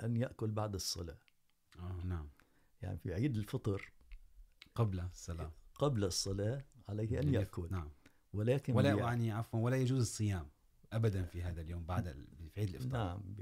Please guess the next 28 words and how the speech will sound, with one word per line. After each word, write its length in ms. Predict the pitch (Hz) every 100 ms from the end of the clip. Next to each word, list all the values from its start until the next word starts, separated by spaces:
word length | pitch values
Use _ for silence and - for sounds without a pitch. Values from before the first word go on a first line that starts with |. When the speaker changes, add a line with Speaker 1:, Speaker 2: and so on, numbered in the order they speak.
| 104 104 - -
Speaker 1:
بأيام 320 | 104 98 95
العيد. 400 | 98 107 135 135 - - - 107
Speaker 2:
فالأما 340 | 135 127 160
Speaker 1:
و- 40 | 151
Speaker 2:
الأضحى 300 | 135 131 135
فهو 180 | 143 139
مختلف، 540 | 123 - 123 147 - - - 104
بعد 340 | 104 143 131
الصلاة 460 | 113 - 107 113 120
Speaker 1:
بعد 220 | 143 127
الصلاة 420 | 120 110 117 127
Speaker 2:
يجب 100 | 131
على 160 | 107 101
Speaker 1:
يأكل. 300 | 120 104 104
<laughs> 520 | 95 - 120 110 - - - - -
ولكن 300 | 107 113 113 120
مو 280 | 131 117 113 - - _ -
<clears throat> 380 | 190 110 92 -
طبعًا 320 | 107 98 92
في 180 | 110 98
كل 320 | 127 110 101
بيت 360 | 104 107 -
والحلويات 1200 | 98 92 90 95 - 95 98 92 98 107 107 104 107
و-، 300 | 95 90 92 107 110 - _ _ _ - _ _
<clears throat> 640 | - 214 131 107 - - 85
وأنواع 800 | 92 87 82 - 104 98 107 95
الطعام، 720 | - 98 98 104 120 123 123 - - -
لا، 220 | 160